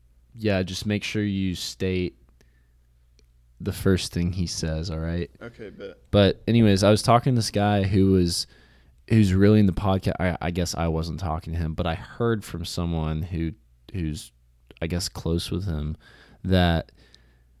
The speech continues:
Speaker 1: he really likes the podcast 'cause he feels like he's in the conversation.
Speaker 2: That's dope.
Speaker 1: But at the same time, he thinks I need to stick to, like, one or two subjects.
Speaker 2: Mm-hmm.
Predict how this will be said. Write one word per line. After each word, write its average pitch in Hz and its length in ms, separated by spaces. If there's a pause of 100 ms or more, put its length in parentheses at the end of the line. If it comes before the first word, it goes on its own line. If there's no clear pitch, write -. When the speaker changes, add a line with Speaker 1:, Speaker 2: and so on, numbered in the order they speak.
(400)
Speaker 1:
he 101 300
really 95 360
likes 104 260
the 95 60
podcast 85 640
'cause 92 160
he 85 100
feels 95 340
like 82 160
he's - 300 (100)
in 95 200
the 90 60
conversation. 87 960 (180)
Speaker 2:
That's - 240
dope. - 240 (260)
Speaker 1:
But 90 640
at 104 120
the 92 80
same 95 280
time, 90 400
he 92 160
thinks 95 280
I 87 80
need 90 120
to 78 80
stick - 320
to, 92 100
like, 80 300 (260)
one 85 220
or 87 80
two 85 200
subjects. 73 800 (640)
Speaker 2:
Mm-hmm. 110 280